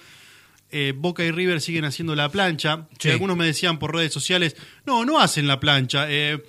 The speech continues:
Speaker 1: juegan mal y tienen lo que
Speaker 2: Y es
Speaker 1: merecen".
Speaker 2: verdad. Para mí no
Speaker 1: También
Speaker 2: es
Speaker 1: es
Speaker 2: verdad.
Speaker 1: verdad, pero ¿ustedes no creen que Boca y River van a pelear hasta el final del campeonato?
Speaker 2: Y yo, por
Speaker 1: Yo
Speaker 2: lo menos de Boca, eh, lo creía hasta hace un par de fechas. Ahora, cuando ya mirás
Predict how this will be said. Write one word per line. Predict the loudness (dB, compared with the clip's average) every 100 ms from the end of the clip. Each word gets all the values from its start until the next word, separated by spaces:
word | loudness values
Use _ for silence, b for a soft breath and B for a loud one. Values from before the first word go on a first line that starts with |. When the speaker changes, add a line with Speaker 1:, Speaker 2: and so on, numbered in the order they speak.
| B
Speaker 1:
juegan | -6 0 2 2
mal | 4 4 4
y | 0
tienen | -2 0
lo | 0
que | 2
Speaker 2:
Y |
es | 4
Speaker 1:
merecen". | 4 4 2
Speaker 2:
verdad. | 0 -6
Para | -4 -2
mí | 2
no |
Speaker 1:
También | 4 6
Speaker 2:
es | 8
Speaker 1:
es |
Speaker 2:
verdad. | 8 8
Speaker 1:
verdad, | 6 6
pero | 0
¿ustedes | 2 2 2
no | 2
creen | 2 2
que | 0
Boca | 0 0
y |
River | 0 2
van | 2
a | 0
pelear | 2 0
hasta | 0
el |
final | 0 0
del | 0
campeonato? | -2 -4 -2 -4 -2
Speaker 2:
Y | -2
yo, | 2 6 6 4 -6 _ _
por | -2 0
Speaker 1:
Yo |
Speaker 2:
lo | 0
menos | 0 -2 -2
de | -2
Boca, | 2 2 6 6 6 0
eh, | -8 -4
lo | -4 -4
creía | -4 -2 -2 0 2 2
hasta | 0
hace | -8
un | -6
par | -6
de | -6
fechas. | -6 -6 -6 -8 -4
Ahora, | 0 0 0
cuando | -2 -2 -4
ya | 0 2 2 -2 B B B
mirás | 2 8 6 6